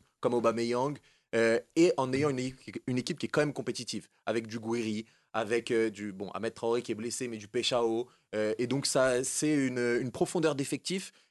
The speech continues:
qui, euh, qui augure de très bonnes choses pour, euh, pour l'O M, parce qu'avec les,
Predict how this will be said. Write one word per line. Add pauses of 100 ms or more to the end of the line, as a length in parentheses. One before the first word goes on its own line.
qui,
euh,
qui
augure
de
très
bonnes
choses
pour,
euh,
pour
l'O
M,
parce
qu'avec
les,